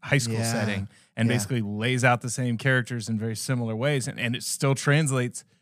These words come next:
Speaker 2: Yeah.
Speaker 1: extremely well. And, you know, this is centuries and centuries later.
Speaker 2: That's why it works so well, 'cause it's, it's, uh, and I'd say the same thing about West Side Story. That was,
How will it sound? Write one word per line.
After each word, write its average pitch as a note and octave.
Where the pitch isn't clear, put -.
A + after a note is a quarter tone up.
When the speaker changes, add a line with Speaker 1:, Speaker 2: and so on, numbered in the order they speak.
Speaker 2:
Yeah. C3+
Speaker 1:
extremely D#3
well. D#3
And, B2
you C3
know, C3
this B2
is B2
centuries C3
and B2
centuries B2
later. D#3
Speaker 2:
That's C#3+
why D3+
it C#3
works B2
so B2+
well, G#2+
'cause C#3+
it's, -
it's, -
uh, A2+
and C#3+
I'd C#3+
say D#3
the B2
same B2
thing A#2+
about A2
West A#2+
Side A2
Story. B2+
That A#2
was, A#2+